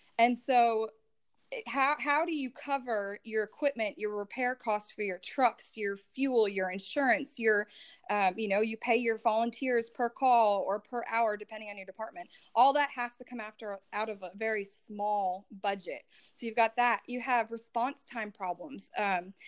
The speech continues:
and it, it's not a problem. It just is what it is. When you've got people, like, right now, we're in the middle of wheat harvest. If somebody's combine catches on fire, that whole field's going up. But you know where the rest of the firefighters are?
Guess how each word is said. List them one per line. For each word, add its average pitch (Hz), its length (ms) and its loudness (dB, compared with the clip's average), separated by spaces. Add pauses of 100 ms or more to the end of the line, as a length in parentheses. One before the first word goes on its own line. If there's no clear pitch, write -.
and 269 100 6
it, 277 120 6
it's 285 160 -2
not 311 120 -2
a 285 80 -2
problem. 269 400 -4
It 247 120 -8
just 262 200 -14
is 240 280 -2
what 254 100 -2
it 214 160 -4
is. 247 300 -4 (240)
When 240 180 -2
you've 254 220 -4
got 247 260 2
people, 262 560 -4
like, 226 220 0
right 226 180 0
now, 233 220 0
we're 233 180 -2
in 262 80 -2
the 254 60 -4
middle 233 240 -2
of 190 100 -10
wheat 247 160 -10
harvest. 175 560 -6
If 240 160 2
somebody's 339 480 0
combine 247 560 0
catches 240 360 -2
on 208 180 -6
fire, 226 460 0 (340)
that 320 180 4
whole 392 180 -2
field's 262 380 -6
going 214 260 -2
up. 214 280 -6
But 226 200 2
you 262 80 -6
know 269 140 0
where 285 160 0
the 226 60 -4
rest 262 260 0
of 233 40 -12
the 220 60 -10
firefighters 302 640 -2
are? 339 260 -4